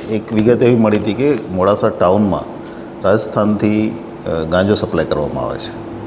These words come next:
આમાં ચોક્કસ બાતમી હતી અમારી પાસે. એ બાતમીના આધારે જે ટ્રક, અ, ડાઉટફુલ હતો એ ટ્રકને ચેક કરતા, અ,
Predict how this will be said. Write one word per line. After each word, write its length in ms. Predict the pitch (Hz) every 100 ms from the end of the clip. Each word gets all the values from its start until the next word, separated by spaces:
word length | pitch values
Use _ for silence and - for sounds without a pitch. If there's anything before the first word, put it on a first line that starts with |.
| -
આમાં 500 | 85 90 95 - -
ચોક્કસ 380 | 113 107 - 110
બાતમી 340 | 101 98 113
હતી 160 | 98 92
અમારી 240 | 82 80
પાસે. 320 | 78 76 - 117 - - - - - -
એ 60 |
બાતમીના 460 | 95 113 113 107 104
આધારે 320 | 95 98 98
જે 420 | 92 95 98 98 - - -
ટ્રક, 360 | 98 - -
અ, 540 | 98 95 92 73 64 76
ડાઉટફુલ 420 | 90 92 - 101
હતો 200 | 90 90
એ 40 |
ટ્રકને 340 | 78 95 87 92
ચેક 320 | - 92 -
કરતા, 280 | 90 90
અ, 60 | 78